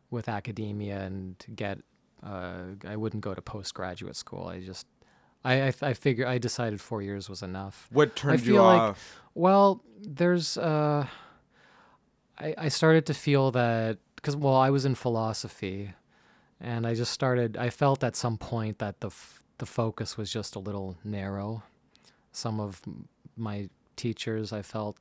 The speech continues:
Speaker 1: were sort of, had sort of a, a narrow outlook on the world, and, um, not all of them, um, and not all philosophers are like that, but,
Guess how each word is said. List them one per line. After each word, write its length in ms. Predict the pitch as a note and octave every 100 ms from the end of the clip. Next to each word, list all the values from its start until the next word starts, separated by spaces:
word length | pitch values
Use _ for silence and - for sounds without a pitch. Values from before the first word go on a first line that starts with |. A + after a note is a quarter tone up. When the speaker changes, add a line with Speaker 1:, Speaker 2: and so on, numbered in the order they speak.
| -
Speaker 1:
were 100 | A2
sort 280 | G#2 - G#2+
of, 280 | G#2 F#2+ - _ _ _ _ _ _
had 180 | A#2+ -
sort 240 | A#2+ A2
of 140 | G#2+
a, 280 | G#2 G2+ G2 -
a 80 | A#2+
narrow 360 | A2 A2 A2
outlook 500 | G2+ A2 B2 B2 -
on 380 | B2+ B2 A#2+ A#2+ A#2+
the 100 | A#2+
world, 460 | B2+ C3 C3 C3+ - _ _ _ _
and, 520 | G#2 G2 G2 G2 F#2+
um, 540 | G2+ F#2+ F#2+ G2 G2 F#2 _ C#3+
not 140 | A#2
all 220 | G2+ A2
of 120 | A#2
them, 260 | G2+ G2 G#2 _ _ _ _ _ _ _ -
um, 480 | G#2 G2 F#2+ F#2+ G2
and 140 | G2+
not 200 | G2 F#2+
all 180 | F#2+ F#2+
philosophers 800 | - G#2 F#2+ - G2+ G#2 F#2+ F#2+
are 80 |
like 260 | F#2 G2 -
that, 200 | G#2 F#2+ -
but, 240 | G2 F#2+